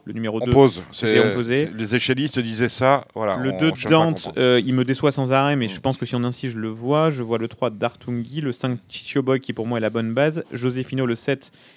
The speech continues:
Speaker 1: qui a été, euh, défendu assez cher la dernière fois. Uzel, évidemment, le douze. J'aurais dû qu'il y ait un vrai cheval de P S F, donc j'en suis à sept. Et en huitième, Alex Sage,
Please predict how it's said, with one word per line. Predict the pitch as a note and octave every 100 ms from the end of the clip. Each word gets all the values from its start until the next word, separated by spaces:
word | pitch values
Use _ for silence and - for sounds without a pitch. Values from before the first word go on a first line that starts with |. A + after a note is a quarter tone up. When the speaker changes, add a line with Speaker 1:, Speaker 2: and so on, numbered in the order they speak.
| _
Speaker 1:
qui | B2
a | A#2
été, | - B2
euh, | A2+ A2+
défendu | B2 B2+ A#2+ C3 -
assez | C3 -
cher | B2+ - B2
la | A2
dernière | A2+ A2+ A2+
fois. | - C3 D3+ - - - - - -
Uzel, | C#3 A#2 C3+
évidemment, | A#2+ A2+ A#2 A#2 A#2
le | A2
douze. | A2+ C3+ E3 D#3 D#3+ - - _ _
J'aurais | B2 A#2+ B2
dû | C3+
qu'il | C3+
y |
ait |
un | A2+
vrai | A#2
cheval | - A#2
de | A2+
P | A2+
S | A2 C3
F, | C#3+ C#3+ - - - _ -
donc | A2
j'en | A2
suis | -
à | A2+
sept. | - C3+ C#3+
Et | - A#2 A2 -
en | A2 A2 G#2+
huitième, | A#2+ B2 C#3+ C3+ -
Alex | A#2 A#2 -
Sage, | C#3 C#3